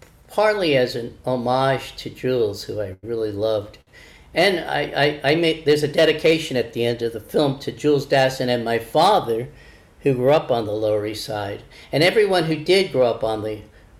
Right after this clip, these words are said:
Lower East Side, it never left them. Uh, I was told the same thing about Walter Matthau. You know, he lived in Beverly Hills, but he, the Lower East Side never left him.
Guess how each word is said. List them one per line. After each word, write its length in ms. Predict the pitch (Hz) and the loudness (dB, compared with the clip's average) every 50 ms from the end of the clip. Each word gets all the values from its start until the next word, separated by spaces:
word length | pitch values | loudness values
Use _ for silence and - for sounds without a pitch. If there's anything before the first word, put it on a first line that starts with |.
| _ - - - - - _ - - - - - | _ -20 -20 -20 -20 -20 _ -20 -20 -18 -6 -2
Lower 240 | 127 120 113 110 110 | 0 0 2 0 -2
East 160 | 110 101 - | -4 -6 -4
Side, 240 | - 120 113 113 113 | -2 0 0 0 0
it 320 | - - 139 139 139 139 | -2 -2 -2 -2 0 0
never 260 | 147 147 147 143 139 | 2 2 2 2 2
left 400 | 127 123 127 127 131 131 - - | 2 2 2 2 2 0 -2 -10
them. 280 | - 104 92 90 92 95 - - - | -10 -8 -8 -10 -14 -16 -18 -18 -12
Uh, 300 | 127 113 113 107 107 110 - - - - - _ _ - - - - - - - - - | -10 -8 -8 -8 -8 -10 -12 -16 -20 -20 -20 _ _ -20 -20 -20 -20 -20 -20 -20 -12 -6
I 80 | 110 | -4
was 180 | 117 123 123 - | -4 -4 -6 -4
told 220 | - 151 135 123 | 0 2 2 2
the 80 | 127 120 | 2 -2
same 340 | - - - 127 127 123 123 | -6 -4 -2 -2 -2 -2 -4
thing 160 | - 120 120 | -4 -4 -2
about 280 | 120 110 117 110 104 107 | -2 -2 -2 -2 -2 0
Walter 340 | 117 110 107 110 - 117 | 0 0 -2 -2 -6 -8
Matthau. 680 | 104 107 110 107 104 107 - - 104 95 90 87 87 92 | -8 -6 -4 -4 -6 -6 -6 -6 -8 -6 -8 -10 -12 -12
You 120 | 98 101 | -10 -10
know, 80 | 101 101 | -10 -10
he 160 | 107 110 110 | -10 -10 -8
lived 280 | 107 113 113 113 - | -6 -6 -6 -6 -8
in 140 | 110 101 98 | -12 -12 -10
Beverly 440 | 101 110 110 104 101 98 98 101 95 | -6 -4 -4 -4 -4 -6 -10 -10 -10
Hills, 300 | 95 98 98 101 104 98 | -10 -10 -10 -10 -12 -14
but 140 | - - 101 - - - - - - - - - | -14 -18 -20 -20 -20 -20 -20 -20 -20 -20 -20 -16
he, 140 | - 117 110 | -10 -8 -8
the 380 | 110 110 - - - - - 120 | -8 -8 -10 -16 -20 -14 -8 -4
Lower 260 | 117 117 117 113 110 | 0 2 2 2 0
East 180 | 107 107 104 - | -2 -4 -6 -6
Side 280 | - 107 104 101 98 107 | -4 -2 -2 -4 -4 -4
never 200 | 101 98 101 95 | -8 -8 -8 -8
left 360 | 92 104 104 101 - - - | -6 -6 -6 -6 -8 -12 -20
him. 160 | - - - | -20 -20 -20